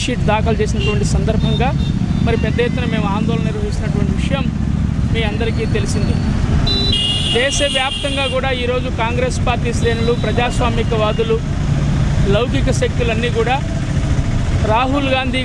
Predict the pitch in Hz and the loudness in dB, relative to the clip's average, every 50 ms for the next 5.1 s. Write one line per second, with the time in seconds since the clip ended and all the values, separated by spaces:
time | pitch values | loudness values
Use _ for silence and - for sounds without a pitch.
0 | 226 247 247 233 233 233 240 240 247 269 254 - - 233 247 254 254 254 254 247 | 0 0 0 0 0 -2 -2 -2 -2 -2 -2 -2 0 0 0 0 0 -2 -2 -2
1 | 247 240 240 240 240 233 240 233 226 226 220 233 226 233 233 226 214 208 - - | -2 -2 -2 -2 -2 0 0 0 0 0 -2 -2 -2 -2 -2 -2 -2 -4 -6 -6
2 | - - - - 240 226 - 254 247 - 233 247 240 - 233 220 220 - - 262 | -4 -2 -2 0 0 0 0 -2 -2 -2 0 0 0 0 0 0 0 -2 -2 -2
3 | 277 269 269 262 - - 240 262 269 262 - - - - - 247 240 226 233 233 | 0 0 0 -2 -2 0 0 0 -2 -2 -2 -4 -2 -2 0 0 0 0 0 0
4 | - - 294 302 302 285 285 277 277 277 269 247 220 - - - - - - 247 | 2 2 2 0 0 0 -2 -2 -2 -2 -2 -2 -4 -4 -4 -4 -4 -2 0 0
5 | 247 | 0